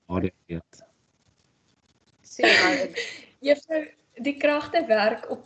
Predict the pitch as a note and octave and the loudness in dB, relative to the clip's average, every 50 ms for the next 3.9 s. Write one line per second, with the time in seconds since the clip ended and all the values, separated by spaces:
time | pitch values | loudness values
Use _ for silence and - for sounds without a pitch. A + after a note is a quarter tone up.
0 | _ _ - B3 A#3+ A#3+ A#3+ A#3+ A#3 - - A#3+ A#3 A#3 B3 A#3+ A3+ A3+ - - | _ _ 0 0 0 0 0 -4 -4 -2 0 0 2 2 0 -2 -4 -4 -2 2
1 | A3 A3 A3+ A3 G#3+ G3+ F#3+ G3 - - G3+ - - G#3 G#3 G#3+ G#3+ - - _ | 2 2 2 2 0 0 -2 -2 -2 -4 -2 -2 -2 -2 -4 -4 -6 -8 -12 _
2 | _ _ _ _ _ _ _ _ _ _ _ _ _ - G3+ G#3 G#3 G#3 - _ | _ _ _ _ _ _ _ _ _ _ _ _ _ 0 2 2 0 -2 -8 _
3 | - F#3+ F3+ - - - F#3 F#3 E3 E3 E3 F3 E3 D#3+ - E3+ D#3+ | -6 -6 -6 -6 -10 -14 -12 -12 -10 -6 -4 -4 -4 -4 -4 -6 -10